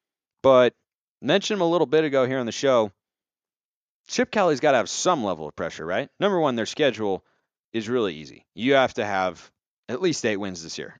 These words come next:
if you're Chip Kelly. And that would be a little bit of a disappointment, but overall not bad. You have to have eight wins. U C L A only plays four road games this year. That's not a lot. Not four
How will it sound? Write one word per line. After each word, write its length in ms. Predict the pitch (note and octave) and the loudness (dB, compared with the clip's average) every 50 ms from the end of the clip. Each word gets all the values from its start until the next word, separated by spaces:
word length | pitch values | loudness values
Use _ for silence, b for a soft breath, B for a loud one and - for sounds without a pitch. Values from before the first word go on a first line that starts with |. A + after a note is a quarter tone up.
| - | -12
if 100 | G#2 G2 | -12 -10
you're 80 | - G2 | -10 -10
Chip 220 | E2+ G2 F#2 - | -10 -10 -10 -10
Kelly. 240 | - E2 C2 - - - | -10 -10 -10 -10 -10 -10
And 160 | - A#2 C3 | -8 -6 -2
that 160 | F3 G3+ F#3 | -2 0 0
would 140 | G3 F3+ D3 | 0 0 2
be 80 | D#3 | 2
a 80 | C#3+ A2+ | 0 2
little 220 | A2 A#2 C3+ F3+ | 2 2 0 2
bit 100 | E3 F#3+ | 0 -2
of 80 | F#3+ F#3 | -2 -2
a 20 | |
disappointment, 640 | F3+ F#3+ G3 F3 - - G3 G3+ G#3+ G#3 G#3 F#3+ - | -2 -4 -6 -6 -4 -4 -2 -2 0 -2 -4 -4 -2
but 140 | - C#3+ C3+ | 0 2 2
overall 360 | C#3+ D#3+ C3+ C#3+ D#3 D3+ D3 | 2 2 2 2 2 4 4
not 280 | C#3 C3 A#2+ - E2 D#2+ | 4 2 -2 -4 -4 -6
bad. 360 | G2+ G2+ A2 A#2 C#3+ E3+ - b b b b b b b b b b b _ _ _ | -4 -4 -2 -2 -4 -4 -8 b b b b b b b b b b b _ _ _
You 280 | - - G#2+ B2 D3 D3+ | -18 -12 -4 0 0 2
have 220 | D3 D#3 D3 C3+ | 2 2 0 -2
to 120 | - C#3+ B2 | -2 -4 -4
have 400 | A#2+ A#2 A2 G#2+ G#2 G2 F#2+ - - _ _ _ _ _ - | -4 -2 -2 -2 -2 -4 -6 -10 -20 _ _ _ _ _ -10
eight 180 | G#2+ G#2 - - | -8 -8 -8 -8
wins. 220 | D2+ B1+ A#1+ - | -12 -14 -12 -8
U 80 | A2 C3 | -8 -6
C 120 | - F3+ | -2 0
L 60 | F#3 F3+ | 2 4
A 80 | D#3+ | 4
only 160 | C#3+ C#3 C#3 | 4 2 0
plays 220 | B2 - B2 F#2+ - | -2 -2 -4 -4 -4
four 440 | - - - - - D#3 C#3+ C3+ B2+ | -8 -20 -10 -4 0 2 4 4 4
road 280 | A2+ G2+ F#2+ F#2 - | 2 0 0 -2 -4
games 240 | E2+ D2+ B1+ - - | -8 -16 -18 -18 -18
this 160 | D2 C#2 - | -16 -14 -14
year. 180 | - - - _ _ _ _ _ _ _ _ _ _ - | -14 -16 -18 _ _ _ _ _ _ _ _ _ _ -6
That's 280 | G#2+ G#2 G#2 - - | -2 -2 -2 -2 -4
not 120 | A2 G2+ F#2 | -6 -6 -6
a 40 | E2+ | -6
lot. 180 | D#2 A#1+ - - | -8 -10 -8 -4
Not 160 | F#2 B2 D#3 - | -2 -2 -2 -2
four 340 | - B3 B3 A3 F3+ B2 | 0 2 4 4 4 2